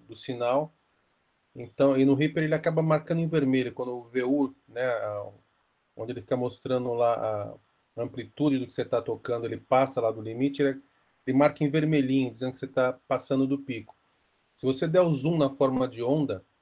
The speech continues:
você vai ver que onde ele dá essa ultrapassagem, ele clipa, né? Ele fica quadradinho a onda, né? Ele, em vez dele subir e descer, ele fica com o topo quadradinho. Quando você ajusta o compressor, o que é que ele faz?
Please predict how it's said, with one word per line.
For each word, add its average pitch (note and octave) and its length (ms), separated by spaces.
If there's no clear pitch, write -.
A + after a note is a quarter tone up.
você - 200
vai C3 120
ver C3+ 220
que C#3 140
onde D3+ 160
ele C#3 80
dá C3 200
essa B2 200
ultrapassagem, C3 680
ele D#3 140
clipa, C#3 400
né? A#2+ 60
Ele A#2 100
fica C3+ 460
quadradinho C#3 800
a A2 80
onda, G2+ 320
né? B2 180
Ele, A#2+ 160
em A#2 80
vez C3 160
dele C3+ 140
subir B2+ 440
e B2+ 40
descer, C#3 520
ele C3 80
fica C#3+ 160
com D3 120
o C#3 40
topo C#3+ 480
quadradinho. C3+ 640
Quando C#3+ 160
você D3+ 220
ajusta D3+ 400
o - 40
compressor, C3+ 720
o B2+ 80
que D#3+ 80
é D#3+ 60
que D#3+ 80
ele D3+ 120
faz? A#2 460